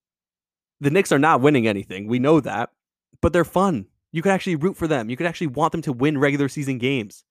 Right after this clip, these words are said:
And they just got Derrick Rose. Derrick Rose has so much swagger. He came in right off the bench, had a, a couple of great assists,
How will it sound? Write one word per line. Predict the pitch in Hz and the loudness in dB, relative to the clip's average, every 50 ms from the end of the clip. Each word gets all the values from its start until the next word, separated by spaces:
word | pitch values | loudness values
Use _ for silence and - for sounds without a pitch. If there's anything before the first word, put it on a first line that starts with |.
| _ _ _ _ - | _ _ _ _ -2
And | 123 135 | 0 0
they | 135 | 0
just | 143 143 | 0 0
got | - 139 - | -2 -2 2
Derrick | 139 131 127 117 117 | 2 2 2 2 2
Rose. | 113 113 120 123 123 - _ _ _ _ | 4 4 4 4 2 -4 _ _ _ _
Derrick | 139 139 139 127 | 0 2 2 4
Rose | 135 131 123 | 2 2 2
has | 127 123 - | -2 -6 -4
so | - 139 131 | -2 -2 -2
much | 131 120 | -2 -2
swagger. | - - 127 120 120 120 117 113 | -2 -2 0 0 0 2 0 0
He | 117 110 | 0 -2
came | - 139 139 135 131 | -4 -4 -4 -2 -2
in | 135 123 120 | -4 0 0
right | 120 117 117 | 2 2 4
off | 120 117 - | 2 2 2
the | - 120 | -2 -2
bench, | 104 123 123 123 120 - - - _ _ _ _ _ _ _ _ _ _ _ _ _ _ | 0 2 2 2 0 -2 -6 -18 _ _ _ _ _ _ _ _ _ _ _ _ _ _
had | - 147 127 | -2 0 0
a, | 127 117 104 _ - - | 0 0 -2 _ -16 -16
a | 127 | -8
couple | - 165 147 151 | -6 -2 0 0
of | 131 107 | 0 2
great | - 131 135 127 | 2 2 2 2
assists, | 117 - - - 139 135 131 - - - - - - | 0 -4 -2 0 0 0 0 -2 -8 -14 -14 -16 -18